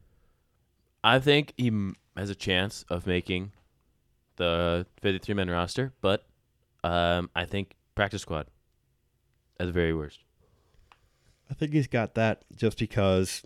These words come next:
Speaker 2: yeah, he's the younger guy. He could do this. He could easily be on the practice squad. He's got that option. Um,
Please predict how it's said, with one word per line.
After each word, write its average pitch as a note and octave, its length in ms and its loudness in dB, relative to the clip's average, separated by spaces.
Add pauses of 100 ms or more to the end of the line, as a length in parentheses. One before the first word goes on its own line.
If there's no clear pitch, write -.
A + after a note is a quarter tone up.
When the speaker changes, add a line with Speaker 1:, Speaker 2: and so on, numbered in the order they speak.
(280)
Speaker 2:
yeah, G2 160 2
he's A#2 220 0
the G#2+ 80 -2
younger G#2+ 280 4
guy. G2 240 4
He F#2 120 -4
could F#2+ 260 -2
do F#2+ 160 0
this. F#2 400 0
He - 80 -14
could F#2 280 -2 (580)
easily F#2 340 0
be F2+ 200 0
on A2+ 140 4
the A2 60 4
practice F#2+ 280 0
squad. F2+ 180 -2
He's F2 120 -6
got F2 180 -2
that E2 120 0
option. F#2 580 -2 (240)
Um, E2+ 500 -4